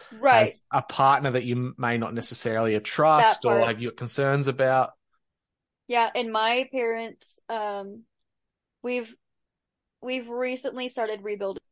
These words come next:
Speaker 1: our relationship 'cause it was really, really rocky after I got married. Um, and my ex-husband was, you know, emotionally abusive and kept me away from them as much as he could because that's what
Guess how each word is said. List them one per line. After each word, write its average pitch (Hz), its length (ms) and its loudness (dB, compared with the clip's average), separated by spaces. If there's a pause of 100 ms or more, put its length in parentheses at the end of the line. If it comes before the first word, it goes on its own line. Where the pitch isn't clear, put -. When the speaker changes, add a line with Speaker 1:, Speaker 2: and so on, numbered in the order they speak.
(260)
Speaker 1:
our 190 140 -4
relationship 196 600 -8 (240)
'cause 233 140 -10
it 220 100 -6
was 226 220 -2
really, 208 720 -4 (440)
really 226 240 2
rocky 190 560 -2 (180)
after 208 260 -2
I 196 80 -2
got 202 240 -6
married. 202 540 -8 (760)
Um, 190 580 -6 (460)
and 226 100 -18
my 208 100 -8
ex-husband 202 540 -10
was, 196 580 -10 (540)
you 247 80 -10
know, 220 100 -4
emotionally 202 560 -8
abusive 196 600 -6
and 208 160 -14
kept - 300 -8
me 196 440 -16 (520)
away 208 240 2
from 214 280 -6
them 190 120 -4
as 190 120 -10
much 202 180 -8
as 196 80 -10
he 190 80 -6
could 202 640 -4
because 202 240 -16
that's 185 320 -10
what 190 300 -8